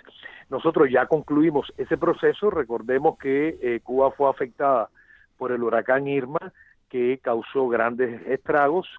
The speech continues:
que hizo que el calendario electoral se haya tenido que posponer.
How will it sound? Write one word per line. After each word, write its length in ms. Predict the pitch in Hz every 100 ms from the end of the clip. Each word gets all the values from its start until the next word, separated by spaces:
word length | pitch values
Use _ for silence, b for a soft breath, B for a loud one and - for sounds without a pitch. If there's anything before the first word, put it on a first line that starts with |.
| -
que 120 | 127
hizo 280 | 127 - 156
que 280 | 147 156 - B B -
el 160 | 127
calendario 600 | - 120 117 113 123 131
electoral 560 | 131 131 - 131 135 135 -
se 60 |
haya 160 | 120 123
tenido 340 | 120 127 127
que 140 | 120 113
posponer. 480 | 123 - 110 98